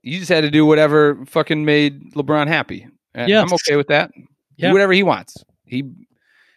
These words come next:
Speaker 1: LeBron, having LeBron to watch, even in those years when we didn't win titles, um, wa-, it was worth it. I don't give a shit.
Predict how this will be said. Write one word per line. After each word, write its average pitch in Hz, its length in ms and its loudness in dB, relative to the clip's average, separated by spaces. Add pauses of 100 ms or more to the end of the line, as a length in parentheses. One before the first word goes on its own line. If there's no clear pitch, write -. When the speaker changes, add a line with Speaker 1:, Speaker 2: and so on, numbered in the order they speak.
(200)
Speaker 1:
LeBron, 160 840 0
having 196 360 -2
LeBron 170 440 2
to 160 120 0
watch, 131 400 0
even 151 280 -2
in 143 80 0
those 131 260 2
years 120 440 2
when 117 180 -2
we 117 120 0
didn't 117 260 0
win 117 280 -2
titles, 113 540 0 (640)
um, 110 580 -2 (880)
wa-, 123 220 0
it 127 120 2
was 123 200 0
worth 104 260 -2
it. - 100 -8 (480)
I 113 60 -2
don't 113 120 -2
give 104 120 -2
a 98 40 -6
shit. - 300 -6